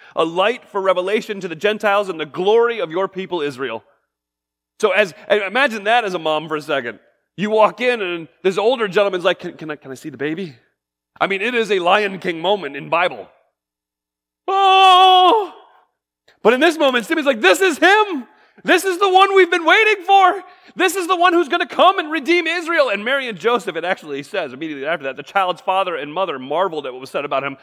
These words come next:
They were probably standing there like, "What is this guy doing? Can we have the baby back, please?" And Simeon looks at Mary and Joseph and says this, Luke chapter two, verse thirty-four, "Then, then Simeon says to Mary, his mother, 'This child is destined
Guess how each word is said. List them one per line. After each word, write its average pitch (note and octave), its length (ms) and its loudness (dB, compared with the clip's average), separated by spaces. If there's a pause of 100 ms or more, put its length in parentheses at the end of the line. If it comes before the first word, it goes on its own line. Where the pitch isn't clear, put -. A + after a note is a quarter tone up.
(140)
They A3+ 80 2
were G#3+ 80 -2
probably A#3+ 260 4
standing A#3 240 -2
there F#3 80 -4
like, C3+ 320 -6
"What C#4 240 -6
is - 80 -20
this - 180 -18
guy B2 260 -18 (120)
doing? - 480 -14 (1700)
Can D#4+ 100 -12
we D4+ 100 -10
have F#4 200 -6
the - 80 -20
baby D4+ 320 -8
back, D#4 300 -10
please?" D4+ 320 -10 (2750)
And G2 100 -20
Simeon C3 380 -6
looks C3+ 320 -6
at A2 60 -12
Mary A#2+ 220 -6
and A2 80 -8
Joseph A#2+ 340 -6
and G#2+ 120 -14
says A2 280 -8
this, A2+ 260 -6
Luke A#2+ 180 -8
chapter A#2+ 220 -6
two, C3 160 -12
verse G#2+ 160 -12
thirty-four, A#2 400 -8
"Then, C3 300 -6 (1500)
then A#2+ 100 -16
Simeon C3+ 300 -6
says A#2+ 300 -4
to B2+ 100 -12
Mary, B2+ 260 -2
his B2 140 -10
mother, A#2 240 -6
'This A#2+ 160 -12
child C#3 380 -4
is A2 140 -18
destined A2+ 680 -12